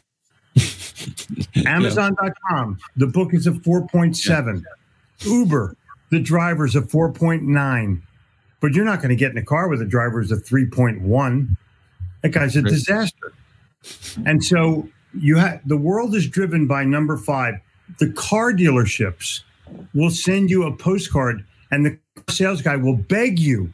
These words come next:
Speaker 2: to give them a five. "Please, please give, it's so important to us that we get a five, because if I don't get a five, they,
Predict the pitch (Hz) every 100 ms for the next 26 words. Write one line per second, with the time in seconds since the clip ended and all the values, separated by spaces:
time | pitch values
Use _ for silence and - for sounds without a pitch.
0 | - _ _ _ _ - 131 190 160 170
1 | 151 - 151 147 123 95 - - - _
2 | _ _ _ _ _ _ 156 214 214 180
3 | 92 - - _ _ - 151 202 185 127
4 | 170 151 - _ - 135 - 185 202 160
5 | 170 196 160 147 143 127 135 135 147 160
6 | 107 147 156 139 104 85 _ _ - -
7 | - 135 139 139 135 143 170 180 175 160
8 | - 170 175 143 131 123